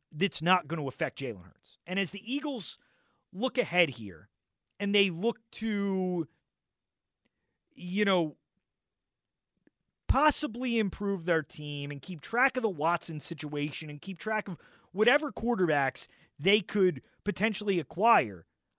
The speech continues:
I truly don't think this is a situation that Jalen Hurts will be affected by. And I wanna know how you feel about this as well. Is, do you think, like, the Eagles' interest and the Eagles being talked about in all these trade rumors and Deshaun Watson and stuff like this,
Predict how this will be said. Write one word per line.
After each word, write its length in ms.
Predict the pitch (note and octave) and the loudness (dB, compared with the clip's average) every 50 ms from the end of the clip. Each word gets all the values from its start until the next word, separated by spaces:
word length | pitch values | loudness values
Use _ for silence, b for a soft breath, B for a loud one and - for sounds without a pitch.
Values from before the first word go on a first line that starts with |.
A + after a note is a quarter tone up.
| _ _ _ - | _ _ _ 4
I 200 | B3 D#4 F4 D#4 | 8 8 8 8
truly 420 | - - - A#3 A#3+ A#3 G3 F3 | 4 -2 -2 0 0 2 2 2
don't 340 | C#3+ - - D#3+ F3 F3+ - | 2 2 0 0 0 0 -6
think 240 | - - E3+ C3+ - | -6 -6 -6 -6 -6
this 200 | C#3+ C3+ - - | -8 -10 -8 -8
is 120 | B2 G#2+ | -10 -10
a 60 | A#2+ | -8
situation 640 | - - B2+ G#2+ - B2+ A#2 A2 G#2+ G2 - - A2 | -8 -8 -8 -8 -8 -6 -6 -6 -6 -6 -8 -10 -10
that 100 | G2 E2+ | -10 -8
Jalen 320 | - A2+ G#2 F#2+ F#2+ F2+ | -8 -8 -8 -8 -8 -10
Hurts 400 | F#2 F#2+ F2+ - - - - - _ _ _ _ _ - | -12 -12 -14 -14 -14 -16 -16 -16 _ _ _ _ _ -8
will 160 | B2 C3 C3+ | -2 -2 -2
be 160 | A#2 B2+ A#2 G#2+ | -2 -2 -6 -6
affected 440 | - - - F#2 _ - - - | -8 -10 -14 -14 _ -16 -20 -20
by. 200 | - - - - - | -20 -20 -18 -12 -6
And 120 | C#3+ F#3+ | 0 2
I 60 | A3 | 4
wanna 220 | B3 C4+ D#4 D#4+ D4+ | 4 4 2 0 2
know 340 | B3+ B3+ B3 A#3 G#3+ G3 b b b b b | 4 6 6 6 6 4 b b b b b
how 120 | A#3 C4+ | 2 2
you 160 | D4 C4 C4 | 2 2 0
feel 280 | - - - B3 B3 A3 | -4 -2 2 6 6 8
about 240 | F3+ E3+ F3+ E3 D#3 | 8 8 6 4 4
this 160 | E3 D3+ - | 0 -2 -2
as 120 | C3+ G#2+ | -6 -8
well. 240 | A2+ A2 E2+ C#2+ F#2+ | -8 -10 -10 -10 -12
Is, 120 | A2+ - | -12 -12
do 140 | - - A3 | -10 -8 -4
you 120 | B3+ D4+ D#4 | -4 -4 -4
think, 460 | - - C#4+ C4+ B3+ A#3+ - - - b b b b b b | -6 -8 -4 -2 -2 -2 -4 -8 -18 b b b b b b
like, 200 | F#3+ G#3 F#3+ - - | 0 0 0 0 -6
the 180 | E3 G#3 G#3+ - A#3+ | -14 -14 -12 -8 -4
Eagles' 760 | C4+ D4+ D4 D#4 D4 C#4+ C4+ C4 B3+ A#3 F3+ - - - - _ _ _ _ _ _ - | -4 -2 -2 0 0 0 2 0 0 0 0 -2 -4 -4 -8 _ _ _ _ _ _ -2
interest 640 | G#3 A3+ G#3 - - G#2+ F2+ - - - - - _ - | 0 0 0 0 -4 -12 -14 -18 -18 -20 -20 -18 _ -6
and 140 | G3 G#3 A#3 | -4 -4 -4
the 120 | A3 A#3+ | -4 -4
Eagles 220 | C4+ C#4+ D4 B3 | -2 -2 -2 -2
being 240 | - - B3+ A#3 A3 | -2 -4 -4 -4 -4
talked 340 | - - - A3+ A#3 - - | -6 -4 -2 -2 -2 -2 0
about 200 | G3 G#3 F#3+ F3+ | 0 0 0 2
in 60 | F3+ | 0
all 100 | F#3+ G3+ | -2 -2
these 160 | F#3+ G3+ E3 | -2 -4 -6
trade 340 | - - - F3 F3 D#3+ C#3+ | -6 -6 -4 -2 -2 -2 -4
rumors 320 | C3 B2 A2+ G#2 G#2 G#2 D3 | -6 -8 -10 -10 -10 -8 -8
and 120 | E3 F3 | -8 -8
Deshaun 340 | D#3 - - A3+ A3 G#3+ G3 | -6 -2 2 2 2 2 2
Watson 380 | F#3+ F#3+ F#3 F#3 F3 - E3 | 2 2 2 2 2 -2 -8
and 80 | D3+ C#3+ | -10 -8
stuff 260 | - - F3 D#3 - | -4 -2 -2 -2 0
like 200 | D3+ D3+ D3 A#2 | -2 -4 -4 -4
this, 220 | B2+ D3 C3+ - | -4 -4 -6 -6